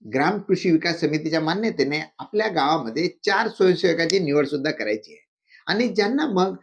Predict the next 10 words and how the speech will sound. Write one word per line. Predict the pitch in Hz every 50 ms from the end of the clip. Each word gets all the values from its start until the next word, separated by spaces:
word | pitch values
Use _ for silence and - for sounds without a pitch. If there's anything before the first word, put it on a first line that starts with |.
| _ _ _ -
सूक्ष्म | - - 214 202 - 254 269
नियोजन | 262 254 240 226 208 226 233 233 -
प्रक्रियेबाबत | 202 180 - 208 233 254 262 214 190 165 151 175 190 185 - _ _ 180
तालुका | 175 208 254 262 - - 269 247
स्तरावर | 240 - - 226 214 156 147 160 165 170 165 170 - -
तालुका | 139 151 175 185 - 240 226
कृषी | 233 208 185 - 226 196
अधिकारी | 165 165 151 151 147 147 160 175 165 - - _ _ _ -
यांच्या | 131 160 175 196 190 240 247 240
मार्फत | 208 175 151 - - 202 220 220